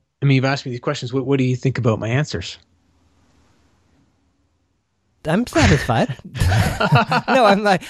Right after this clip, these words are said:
Speaker 2: I'm turned to, I'm like, "Oh, wait, what, we talked about a lot of stuff here. So what, let me see." No, I, no, I mean, I think, well, I would have raised my objections as we went, so.
Speaker 1: Okay. Okay, good enough. 'Cause I, I think I took more airtime and it was a little bit,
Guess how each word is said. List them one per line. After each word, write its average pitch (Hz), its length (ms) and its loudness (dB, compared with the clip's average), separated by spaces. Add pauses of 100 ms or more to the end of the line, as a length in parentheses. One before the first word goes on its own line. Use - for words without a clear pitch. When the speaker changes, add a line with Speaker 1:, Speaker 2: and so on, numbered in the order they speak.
(160)
Speaker 2:
I'm 190 160 0
turned 196 240 2
to, 175 120 -2
I'm 160 140 -2
like, 135 160 -2
"Oh, 127 80 -4
wait, 120 340 -8
what, 131 280 -6
we 165 80 0
talked 147 200 2
about 139 120 0
a - 20 2
lot 123 120 2
of 120 60 0
stuff 113 200 -2
here. 104 120 0
So 107 220 0
what, 117 220 -8
let 131 80 -4
me 127 80 -6
see." 104 240 -8 (320)
No, 175 200 4
I, 147 200 0
no, 147 260 0
I 131 80 0
mean, 127 320 -2 (340)
I 143 100 2
think, 175 200 0
well, 143 140 4
I 143 80 4
would 160 140 2
have 127 100 0
raised 131 220 2
my 123 120 2
objections 110 600 -2
as 98 140 -4
we 98 80 0
went, 90 400 0
so. 87 280 0 (480)
Speaker 1:
Okay. - 380 -2 (380)
Okay, - 320 -10
good 147 120 -6
enough. 123 220 -10
'Cause 156 160 -2
I, 175 120 2
I 170 200 -4
think 175 200 -8
I 170 60 -2
took - 220 -8
more 139 200 -4
airtime 139 460 -2
and 127 100 -2
it 123 120 -4
was 123 160 -4
a 123 40 -6
little 131 180 0
bit, 120 340 -2